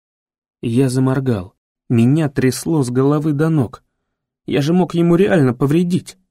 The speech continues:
просто подумав об этом. И вообще-то это было очень приятно.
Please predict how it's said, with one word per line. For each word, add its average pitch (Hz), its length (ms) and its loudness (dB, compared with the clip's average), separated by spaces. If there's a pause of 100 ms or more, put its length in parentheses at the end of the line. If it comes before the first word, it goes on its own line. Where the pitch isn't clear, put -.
(600)
просто 160 440 -6
подумав 180 600 -2
об 180 140 0
этом. 127 300 -2 (800)
И 123 100 0
вообще-то 104 500 -2
это 131 160 -2
было 156 240 -2
очень 185 260 -2
приятно. 127 560 -4